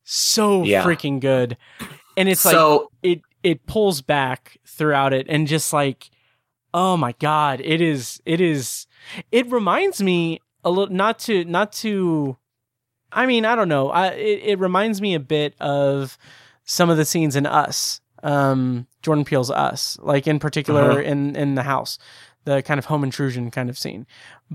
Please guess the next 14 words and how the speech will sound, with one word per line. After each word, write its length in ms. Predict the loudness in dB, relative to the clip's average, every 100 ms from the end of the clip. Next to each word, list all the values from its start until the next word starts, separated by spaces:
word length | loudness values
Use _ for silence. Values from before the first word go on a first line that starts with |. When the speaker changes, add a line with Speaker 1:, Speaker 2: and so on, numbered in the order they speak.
| 2
Speaker 1:
But 520 | 4 4 2 -4 -6 _ -6
this 260 | -4 -2
was 140 | -2 -2
just, 300 | -2 -2 -2
I 120 | 0 2
mean, 380 | 2 0 -4 -10 _ _ _ _ _
it 160 | -2 2
is, 300 | 2 0 -4 _ _
it 120 | -2 0
is 220 | -2 -2
that 280 | 0 0 -4
kind 420 | -8 -4 -2 2
of 480 | 2 2 0 -4 -10
just, 760 | -10 -2 2 2 0 -4 -8